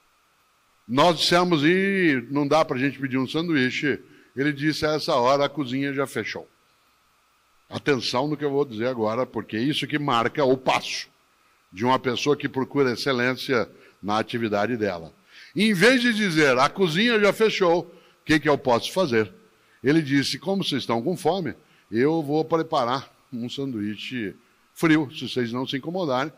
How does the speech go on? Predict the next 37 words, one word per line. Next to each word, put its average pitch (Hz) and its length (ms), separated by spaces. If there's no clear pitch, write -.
eu 117 140
pego 120 280
o 165 40
pão, 143 300
coloco 113 680
um 90 80
pouco 107 260
de 107 100
manteiga, 110 680
né, 101 240
de 98 160
presunto 104 640
e 95 40
queijo." 98 540
Ótimo. 139 460
O - 60
que 127 100
que 131 80
ele 135 120
fez? - 480
O 156 100
melhor 185 440
na 196 160
condição 170 520
que 165 100
ele 127 140
tinha, 117 340
enquanto 143 380
ele 156 140
não 147 120
tinha 143 180
condições 131 480
melhores 120 500
pra 117 140
fazer 117 300
melhor 101 400
ainda. 92 340